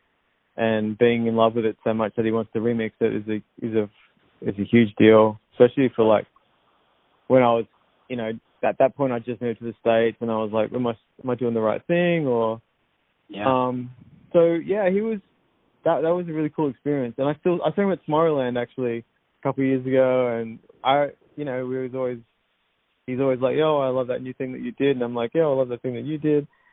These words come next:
Speaker 2: <laughs>
Speaker 1: Yeah, he's just, he's just a fucking great guy. Like, he's a genuine, talented D J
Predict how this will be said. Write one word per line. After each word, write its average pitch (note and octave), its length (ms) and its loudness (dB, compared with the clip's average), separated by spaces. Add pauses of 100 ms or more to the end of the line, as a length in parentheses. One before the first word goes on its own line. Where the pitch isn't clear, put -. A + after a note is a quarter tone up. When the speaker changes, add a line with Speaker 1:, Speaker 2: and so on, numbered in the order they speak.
Speaker 2:
<laughs> B2+ 60 4 (120)
Speaker 1:
Yeah, F#3+ 220 6
he's G3+ 180 2
just, - 120 -6 (120)
he's F#3+ 160 -2
just A3+ 200 -6
a G#3+ 120 -4
fucking F#3 240 -2
great C#3 220 -2
guy. B2 280 0
Like, G#2+ 220 -6
he's B2+ 180 -10 (200)
a C3 60 -2
genuine, B2+ 720 2 (680)
talented B2+ 680 0 (680)
D B2+ 140 2
J A#2 460 2